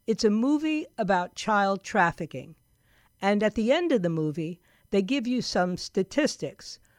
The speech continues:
which are startling, to say the very least, and disturbing right down to the core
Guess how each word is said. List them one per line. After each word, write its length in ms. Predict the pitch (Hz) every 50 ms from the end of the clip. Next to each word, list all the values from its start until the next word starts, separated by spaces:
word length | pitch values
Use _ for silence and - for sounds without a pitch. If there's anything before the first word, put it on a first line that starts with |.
| _ _ -
which 240 | 196 208 214 - 214
are 100 | 190 175
startling, 840 | - - - - - 247 226 214 214 196 160 123 - - 156 156 - _ _ _ _ -
to 100 | - 208
say 220 | - - 220 202
the 100 | 190 180
very 300 | 165 175 165 156 156 160
least, 600 | 151 135 139 143 131 139 - - - - _ - _ _ _ _ _ _ _ _ -
and 200 | - 202 190 170
disturbing 840 | 196 190 - - - - - 247 247 240 220 160 139 123 131 151 - _ _ _ _ _ _ _ -
right 240 | 196 196 226 208
down 280 | - 226 196 190 190 190
to 160 | - - 190
the 100 | 143 156
core 580 | - - - - 247 226 214 202 196 190 196